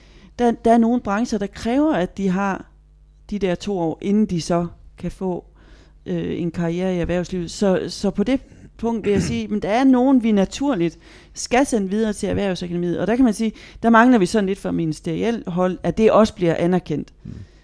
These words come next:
Speaker 1: Øhm, men det er klart, altså, øh, sådan skal det være. Men igen, når vi taler om det med vores elever, så taler vi om, at det er en fireårig uddannelse. To år grundforløb, to år hovedforløb.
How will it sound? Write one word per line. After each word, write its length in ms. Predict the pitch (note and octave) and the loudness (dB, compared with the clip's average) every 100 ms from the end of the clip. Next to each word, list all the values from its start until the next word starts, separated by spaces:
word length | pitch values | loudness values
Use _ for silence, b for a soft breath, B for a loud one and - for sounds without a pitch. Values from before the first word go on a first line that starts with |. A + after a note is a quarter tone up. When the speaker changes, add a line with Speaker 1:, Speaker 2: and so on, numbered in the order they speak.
| _ - | _ -4
Speaker 1:
Øhm, 440 | F3+ D#3+ D#3 D#3+ | -2 -2 -4 -6
men 140 | G3 G3 | -4 -4
det 60 | |
er 40 | A#3 | -4
klart, 320 | - A#3 A3+ - - _ _ | -2 -2 -2 -6 -20 _ _
altså, 240 | G3 G3 F#3 | -12 -10 -8
øh, 420 | F3 F3 D2 - - | -6 -6 -8 -12 -14
sådan 300 | - A#3 A3+ | -4 0 0
skal 160 | A3+ | -2
det 140 | A3 A#3 | -2 0
være. 220 | A3 A3+ b b b b - - | 0 -2 b b b b -20 -20
Men 500 | D4+ G3+ G3+ F#3+ F3+ - _ _ _ | -8 0 2 2 -2 -10 _ _ _
igen, 480 | F#3+ G#3 A3+ A3 C4+ | -6 -2 0 -2 -4
når 160 | G3+ F#3+ | -4 -2
vi 160 | A3+ | -2
taler 360 | B3+ A#3+ A3+ F#3 | -2 -2 0 -2
om 120 | F#3+ | -4
det 100 | G3+ | -4
med 80 | F3+ | -4
vores 260 | G3 G#3+ G3+ | -4 -4 -4
elever, 220 | G3 E3 b b - | -6 -6 b b -10
så 140 | A3 | -8
taler 320 | - A3+ G#3 | -2 -2 -2
vi 100 | F3 | -2
om, 180 | F3+ F#3+ E3+ | -4 -4 -4
at 100 | - | -2
det 60 | |
er 40 | E3 | -2
en 60 | |
fireårig 480 | - F#3 F#3 D#3 D#3 | -2 -2 -2 -2 -4
uddannelse. 440 | D#3 D3 - - _ - | -6 -6 -10 -12 _ -8
To 160 | C4+ | -6
år 100 | F#3 | -6
grundforløb, 500 | - A#3+ B3+ B3 G#3+ - - | -4 -6 -4 -6 -8 -14 -10
to 180 | G#3 F3 | -6 -6
år 80 | D#3+ | -6
hovedforløb. 480 | F3+ - E3 D#3 | -6 -6 -6 -6